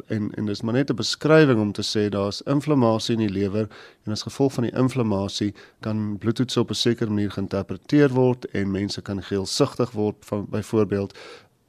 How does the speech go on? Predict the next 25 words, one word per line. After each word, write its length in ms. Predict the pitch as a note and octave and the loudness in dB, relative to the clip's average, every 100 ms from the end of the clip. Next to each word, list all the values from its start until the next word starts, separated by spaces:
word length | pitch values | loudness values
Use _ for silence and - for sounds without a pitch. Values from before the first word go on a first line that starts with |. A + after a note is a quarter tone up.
| _ _ _ | _ _ _
al 180 | A2+ - | -2 -2
is 120 | A2+ | 0
daar 240 | B2 A#2 | 4 4
verskeie 480 | A2+ - - A#2 A2+ | 2 -6 -2 0 2
oorsake. 520 | - G#2 - E2 - - | 2 0 0 -4 -6 -4
Nou, 180 | G2+ F#2 | -4 -4
kom 100 | - | -4
ons 100 | B2+ | -4
praat 200 | B2 B2 | 2 2
oor 60 | G#2 | 2
die 160 | G2 - | 0 4
oorsake 440 | C#3 - D3+ D#3+ | 6 6 2 2
daarvan. 400 | D#3 - E3+ A3+ - - - - - | 0 0 -2 -2 -8 -20 -20 -20 -4
Baie 260 | B2+ C#3+ F#3 - | 6 6 6 4
algemene 540 | E3+ F3+ - F3 E3+ D#3 | 6 6 6 6 6 6
oorsake 720 | C3 C3+ C3 B2+ B2 B2 A#2 | 4 4 4 4 4 0 0
sal 580 | G#2+ - A#2 A2+ A2 G2+ | -2 0 2 2 0 -2
virusinfeksies 920 | F2 F2 A#2 C3 C#3+ C#3 C#3+ C3+ C#3+ C3 | -4 0 2 2 0 0 0 0 -4 -2
wees, 220 | C#3 D#3+ | -2 0
so 100 | A#2 | 0
hepatitis 640 | A2 - A2+ C#3 C3+ A#2+ | 0 -2 -2 -2 0 -2
virusinfeksies. 1080 | F#2+ F2+ A2+ B2+ C#3 B2+ - A#2 - A#3 G#3 - - - - - | -4 0 4 4 2 -2 0 -2 -2 -6 -6 -12 -18 -20 -12 -2
En 80 | |
daar's 260 | B2 B2+ B2+ | 4 4 4
ook 260 | D3+ - | -2 -8